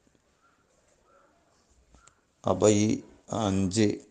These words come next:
നാല്, അഞ്ച് ദിവസം നിസ്കാരത്തിന് ശേഷമുള്ള തക്ബീർ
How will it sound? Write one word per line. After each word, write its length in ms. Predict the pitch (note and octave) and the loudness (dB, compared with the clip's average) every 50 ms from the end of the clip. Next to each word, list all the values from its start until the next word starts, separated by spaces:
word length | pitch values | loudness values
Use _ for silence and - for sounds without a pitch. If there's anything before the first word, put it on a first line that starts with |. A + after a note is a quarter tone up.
| - G2 F#2+ | -6 -4 -2
നാല്, 240 | F#2+ G2 G2+ G#2 G#2 G#2 | 0 2 2 4 2 2
അഞ്ച് 260 | G2+ G2+ G#2 G#2+ A#2 G2 G#2+ | 2 0 0 -2 -2 -2 0
ദിവസം 360 | G2 G#2 G2+ - - A2+ F#2 - - - _ _ _ _ _ _ | 0 0 -2 0 -2 -4 -4 -4 -10 -18 _ _ _ _ _ _
നിസ്കാരത്തിന് 640 | G2+ G2 - - - A2 G#2 G2+ G#2+ G#2 - G#2 G#2 G2+ | -10 -8 -8 -4 0 2 2 2 2 0 -2 -2 -2 -2
ശേഷമുള്ള 320 | F#2+ - - G2 F#2+ F#2 E2+ - | -2 -4 -4 -4 -4 -6 -4 -4
തക്ബീർ 420 | G#2 G2 - - F#2+ G2+ G2+ G2 | -6 -8 -8 -8 -4 -2 0 0